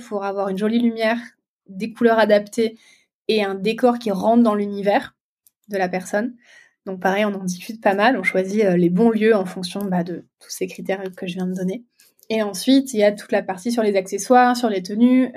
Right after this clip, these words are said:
J'aide pas mal, euh, les gens à choisir leur tenue si besoin. Je fais, euh,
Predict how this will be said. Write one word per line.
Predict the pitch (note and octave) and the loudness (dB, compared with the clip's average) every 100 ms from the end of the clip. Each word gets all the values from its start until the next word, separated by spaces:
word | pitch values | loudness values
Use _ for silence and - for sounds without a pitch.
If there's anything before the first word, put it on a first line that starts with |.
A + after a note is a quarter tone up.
| G3 | 0
J'aide | G#3 A#3 | 2 2
pas | A#3 A3+ | 2 2
mal, | A3+ A3+ A#3 - | 2 2 0 -8
euh, | F#3+ F3+ - - _ _ _ G3+ | -12 -12 -12 -20 _ _ _ -4
les | G3+ | -2
gens | G#3 A3+ | 0 2
à | G#3+ | 2
choisir | F#3 A3+ A#3 C4 | 2 0 4 6
leur | B3 A#3+ | 4 2
tenue | A3+ G#3 G#3+ | 0 0 -2
si | A#3 F#3 | -4 -4
besoin. | F#3+ F#3 F#3+ A#3 | -2 -2 -4 -8
Je | F#3 | -12
fais, | F3+ G3+ | -8 -4
euh, | F#3 | -2